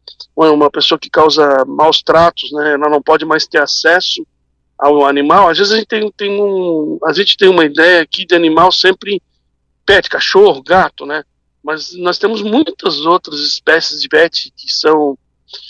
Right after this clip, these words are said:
que as pessoas às vezes compram nas lojas, levam pra casa e acabam não se adaptando, não, não, não, não tendo compromisso com a espécie,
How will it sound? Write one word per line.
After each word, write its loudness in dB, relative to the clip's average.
que -4
as -2
pessoas -2
às -2
vezes 0
compram 0
nas -4
lojas, 2
levam -2
pra -4
casa -2
e -8
acabam -2
não -8
se -8
adaptando, 0
não, -8
não, -6
não, -2
não 0
tendo -2
compromisso 0
com 0
a 2
espécie, 0